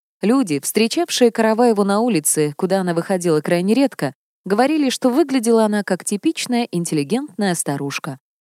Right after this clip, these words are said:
Убогость ее положения выдавали лишь грустные глаза и ветхая одежда. В тысяча девятьсот шестьдесят четвертом году актриса получила первое за двадцать лет приглашение сняться в кино.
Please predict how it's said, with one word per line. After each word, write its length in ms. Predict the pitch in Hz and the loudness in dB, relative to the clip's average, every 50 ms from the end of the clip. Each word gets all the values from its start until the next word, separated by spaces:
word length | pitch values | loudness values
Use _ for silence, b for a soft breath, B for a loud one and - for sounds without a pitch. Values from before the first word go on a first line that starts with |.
| _ _ | _ _
Убогость 540 | - 202 190 170 208 240 190 175 160 - - | 0 0 2 4 2 2 2 0 -4 -2 -2
ее 140 | 190 175 160 | -2 -2 0
положения 640 | - 160 151 160 165 165 226 240 214 165 139 135 135 | 0 0 0 0 0 0 0 0 -2 -2 -4 -4 -2
выдавали 480 | 170 185 220 247 254 320 349 311 285 | 0 2 2 2 2 2 0 -2 0
лишь 240 | 254 247 247 - - | 0 0 -2 -2 -2
грустные 480 | 160 147 175 247 320 - - 170 151 139 | -2 0 0 0 0 -2 -4 -4 -4 -4
глаза 480 | 139 139 143 143 143 170 214 262 285 _ _ _ _ _ | -4 -4 -6 -4 -4 -4 -4 -4 -6 _ _ _ _ _
и 140 | - 220 180 | -2 -2 0
ветхая 480 | 131 139 151 165 - - - 147 139 135 | 0 0 -2 -2 -2 -4 -6 -6 -4 -4
одежда. 500 | 127 131 139 135 - - 131 - - - _ _ _ _ _ _ _ _ _ - | -4 -6 -6 -6 -6 -8 -10 -12 -14 -16 _ _ _ _ _ _ _ _ _ -8
В 80 | - | -2
тысяча 340 | - 220 208 220 196 - 214 | 0 0 0 0 0 0 0
девятьсот 460 | 196 175 180 196 190 - - - 165 | 0 2 0 -4 -2 -2 -2 -2 0
шестьдесят 520 | - - 185 165 147 175 175 - 165 160 151 | 0 0 -2 0 0 0 0 0 0 0 0
четвертом 440 | - - - 170 170 - 190 185 175 | -2 -2 0 0 0 0 0 0 2
году 260 | 190 196 196 208 262 | 2 2 2 4 2
актриса 460 | 247 208 - - 240 285 277 - 240 | 2 2 0 -2 -2 -2 0 0 0
получила 480 | - 214 196 202 190 - 233 214 208 190 | 0 0 0 0 0 0 0 0 0 0
первое 360 | - 254 277 277 233 240 220 | 2 0 2 2 2 2 0
за 160 | 175 185 175 | 2 2 0
двадцать 500 | 165 165 180 220 262 277 - - 254 - | 0 2 0 0 0 0 -2 -4 -2 0
лет 200 | 233 214 190 170 | 0 0 0 0
приглашение 640 | - 175 170 156 165 156 160 - - 233 233 214 208 | -2 -2 0 0 0 0 0 0 -2 -2 0 -2 -2
сняться 400 | - - 180 175 160 - 170 156 | -2 -2 -2 -2 -2 -2 -2 -4
в 60 | - | -4
кино. 380 | - - 180 170 160 147 135 | -2 -4 -2 -2 -2 -4 -6